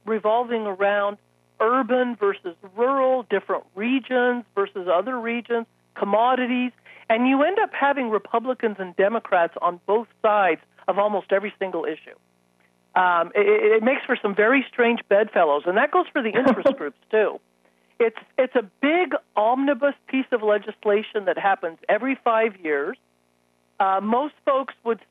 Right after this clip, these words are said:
say the modern Farm Bill was begun back in the Great Depression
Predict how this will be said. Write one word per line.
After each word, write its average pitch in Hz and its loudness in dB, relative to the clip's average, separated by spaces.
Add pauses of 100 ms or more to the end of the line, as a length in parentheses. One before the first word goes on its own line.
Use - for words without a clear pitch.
say 226 0
the 208 -8
modern 208 -2
Farm 196 0
Bill 180 0 (420)
was 202 0 (100)
begun 208 -2
back 202 -2
in 196 -6
the 190 -6
Great 202 -4
Depression 190 -4